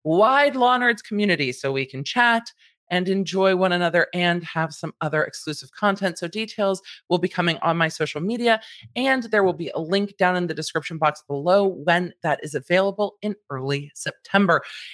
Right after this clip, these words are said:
It's so close. I'm so excited. I cannot wait. There is so much to come for the Law Nerd community because the feedback I get is, "We want more content, and your support allows me to do that."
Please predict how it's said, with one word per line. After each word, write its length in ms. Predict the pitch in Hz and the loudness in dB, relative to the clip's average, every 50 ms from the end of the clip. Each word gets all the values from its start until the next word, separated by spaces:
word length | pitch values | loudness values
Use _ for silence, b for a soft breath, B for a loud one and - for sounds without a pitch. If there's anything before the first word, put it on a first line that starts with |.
| B _ | B _
It's 260 | 220 247 - - - - | 2 2 2 0 2 4
so 160 | 285 277 285 | 4 4 4
close. 440 | 285 - - 262 277 285 262 - - - | 2 2 4 4 4 4 2 -2 0 2
I'm 160 | 233 233 233 | 2 4 4
so 340 | 226 233 - - 247 247 254 | 2 -2 0 2 4 4 4
excited. 460 | 247 247 - - - 240 233 226 220 214 - | 4 2 0 0 2 4 4 4 2 2 0
I 100 | 214 214 | -2 -4
cannot 520 | 214 - - - 226 220 226 233 220 226 - _ | -6 -8 -10 -6 -2 0 2 2 2 0 -2 _
wait. 480 | - 180 175 202 220 233 233 233 233 B B B B B _ - | -12 -8 -4 -2 -2 -2 -2 -4 -6 B B B B B _ 2
There 140 | 208 202 202 | 4 4 4
is 180 | 202 202 - - | 2 0 -4 -8
so 500 | - - 214 208 214 208 202 202 - _ _ - | 0 2 4 6 6 4 2 0 -2 _ _ -2
much 400 | 180 185 175 - - - - - | 0 2 2 0 -2 -8 -8 -6
to 100 | - 160 | -6 -6
come 420 | - - - - 165 165 165 156 151 B B B B B B _ _ | -6 -4 -2 0 0 0 0 -2 -6 B B B B B B _ _
for 420 | - - 190 185 185 190 185 - | -6 -2 2 4 4 4 2 2
the 140 | - 170 180 | 0 -2 0
Law 220 | 180 175 165 165 165 | 2 2 2 2 2
Nerd 300 | 165 165 165 151 - - | 2 2 0 0 -4 -6
community 540 | - 175 165 160 156 160 156 151 156 151 | -6 -4 -2 -2 0 0 0 0 -2 -2
because 300 | 143 156 - - 156 147 | -4 -8 -8 -8 -8 -6
the 100 | - 147 | -6 -8
feedback 480 | - - - 196 202 202 202 202 208 - | -8 -4 -2 0 2 4 4 4 4 2
I 80 | 196 190 | 0 2
get 300 | 185 190 180 170 - - | 2 2 2 2 2 0
is, 240 | 151 151 151 - | -2 -2 -4 -4
"We 100 | 156 151 | -6 -2
want 240 | 151 208 226 254 - | 2 2 2 2 2
more 160 | 233 233 208 | 0 0 0
content, 640 | - - - 196 196 196 196 - 208 196 - - _ _ - | 0 0 0 0 0 0 -2 -2 -2 -4 -4 -6 _ _ -2
and 260 | 170 156 156 156 147 - | -2 -2 -2 -2 -6 -10
your 220 | 147 151 185 202 208 | -4 -2 0 0 0
support 420 | - - 208 - - 202 180 - - | -2 -8 -8 -4 -2 -2 0 0 -2
allows 400 | 160 147 147 147 147 147 - - | -2 2 2 2 2 0 -2 -8
me 120 | 151 143 135 | -10 -10 -10
to 140 | - - 135 | -10 -14 -16
do 220 | - - 185 196 | -10 -6 -2 2
that." 220 | 202 196 190 185 | 2 2 2 2